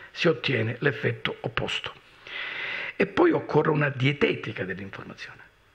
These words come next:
Cioè noi dobbiamo utilizzare l'informazione di cui abbiamo effettivamente bisogno.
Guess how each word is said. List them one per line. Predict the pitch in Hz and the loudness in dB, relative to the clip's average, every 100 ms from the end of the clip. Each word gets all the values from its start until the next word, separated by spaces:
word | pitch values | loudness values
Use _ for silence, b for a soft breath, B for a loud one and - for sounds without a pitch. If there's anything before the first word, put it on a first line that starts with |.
| - | -8
Cioè | - 170 | 0 4
noi | 233 | 6
dobbiamo | 175 147 156 165 | 4 2 4 4
utilizzare | 170 190 196 170 190 127 123 127 | 2 2 0 0 2 2 0 0
l'informazione | 160 147 208 220 240 - 330 302 | -2 2 4 4 4 4 4 4
di | 190 | 2
cui | 185 175 | 2 4
abbiamo | 165 233 214 | 4 4 2
effettivamente | - - - 156 143 - - | -2 -2 2 2 0 -2 -2
bisogno. | - 123 - - | -2 -2 -4 -6